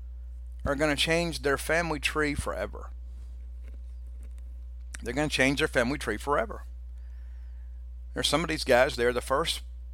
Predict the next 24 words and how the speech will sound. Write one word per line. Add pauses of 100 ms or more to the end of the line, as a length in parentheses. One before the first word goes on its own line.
(120)
person
in
their
family
to
graduate
college. (1400)
They
are
the
first
person
in
their
family (960)
to
get
out
and
go
accomplish
something
of (840)
notoriety.